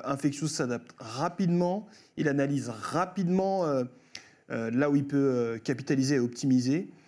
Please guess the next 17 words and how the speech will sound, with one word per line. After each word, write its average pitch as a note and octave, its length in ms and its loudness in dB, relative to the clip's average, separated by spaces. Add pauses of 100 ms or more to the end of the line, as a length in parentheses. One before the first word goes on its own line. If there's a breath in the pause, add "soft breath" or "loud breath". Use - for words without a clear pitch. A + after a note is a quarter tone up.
(320 loud breath)
Et E3 80 2
en D3 100 0
fait, G3 340 -2
euh, C#3 240 2 (420)
quand A#3+ 260 0
le, F3+ 300 6
le, D3+ 240 6
le D3+ 180 4
F D#3 80 -6
T G3+ 100 0
s'est F#3 140 0
lancé, F3+ 480 0 (340)
Punk F#3+ 180 0
a E3 60 2
gagné D3+ 160 2
le D#3+ 80 -2
premier B2+ 320 -4